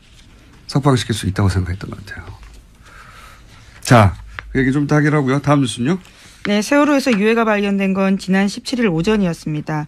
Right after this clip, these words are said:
Speaker 2: 세월호 미수습자 가족들이 십팔 일 연결식을 시작해서요. 이십 일 날 오전 발인을 끝냈는데요. 하지만 김영춘 장관한테 유해 발견 사실은 이십 일에 보고됐다라고 합니다. 차관과 세-, 선체조사위 같은 경우에도 이십일 일에 보고받았다라고 하는데요.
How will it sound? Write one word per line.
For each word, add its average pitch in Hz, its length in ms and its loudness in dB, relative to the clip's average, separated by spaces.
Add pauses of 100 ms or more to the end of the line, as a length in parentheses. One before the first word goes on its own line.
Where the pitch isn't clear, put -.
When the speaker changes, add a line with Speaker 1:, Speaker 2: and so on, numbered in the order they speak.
(280)
Speaker 2:
세월호 254 300 4
미수습자 220 460 -4
가족들이 208 500 -2
십팔 247 260 -4
일 247 140 2
연결식을 190 640 0
시작해서요. 190 540 -2
이십 185 280 2
일 202 140 2
날 151 180 0
오전 170 300 0
발인을 175 360 2
끝냈는데요. 175 720 0 (280)
하지만 226 400 4
김영춘 226 640 2
장관한테 185 640 0
유해 208 240 2
발견 185 260 0
사실은 180 380 -4
이십 196 240 0
일에 160 160 0
보고됐다라고 151 720 -8
합니다. 156 400 -8 (360)
차관과 240 420 4
세-, 269 440 0
선체조사위 196 640 0
같은 160 240 -6
경우에도 160 300 -2
이십일 208 400 0
일에 190 180 2
보고받았다라고 156 800 -4
하는데요. 165 540 0